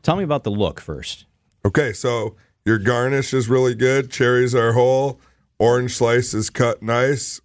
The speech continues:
Speaker 2: I actually just, it fell off of the sword right into the drink, which is good anyways. Uh, you guys have the fancy ice cubes here, so that's good. They're, like, the medium crush. It's all the way to the top. You're not short, you know, 'cause that's a part of a good cocktail is, like, the pour.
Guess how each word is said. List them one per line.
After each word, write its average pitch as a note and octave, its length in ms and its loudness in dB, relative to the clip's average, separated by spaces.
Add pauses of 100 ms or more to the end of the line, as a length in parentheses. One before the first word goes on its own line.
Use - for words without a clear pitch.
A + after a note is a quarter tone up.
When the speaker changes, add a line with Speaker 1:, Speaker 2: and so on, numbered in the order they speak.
(140)
Speaker 2:
I G2 100 0
actually G#2 360 -2
just, - 420 -4
it F2 120 -2
fell F#2 280 0
off F#2 260 -4
of D#2+ 100 -2
the D#2+ 100 -2
sword G#2+ 580 2
right F2+ 240 0
into F2+ 180 0
the F2 120 2
drink, F#2+ 340 0
which E2+ 200 -4
is D#2+ 160 -2
good F2+ 180 0
anyways. B2 600 2 (460)
Uh, F2+ 180 2
you G#2+ 120 0
guys A#2 220 2
have A#2 160 0
the G#2+ 100 0
fancy G#2+ 420 0
ice G#2 240 0
cubes B2+ 320 2
here, D3+ 340 2 (380)
so - 140 -2
that's G#2+ 220 0
good. A2+ 420 0 (100)
They're, G2 140 0
like, G2+ 200 0
the G2+ 100 0
medium G#2+ 500 2
crush. A#2+ 580 -2 (480)
It's G#2+ 220 2
all A2+ 180 4
the A#2 80 4
way A#2 140 4
to A#2 40 4
the A2 120 0
top. A2+ 360 -2
You're G#2+ 160 2
not G#2 300 -2
short, A2 400 0
you B2 100 2
know, B2 200 4
'cause A2 200 -4
that's G2 220 0
a - 60 -16
part G#2+ 220 2
of G2 100 0
a F#2+ 60 0
good F#2+ 200 0
cocktail G#2+ 580 2
is, G2+ 120 -2
like, E2+ 240 -2
the F2 100 -2
pour. F#2+ 400 2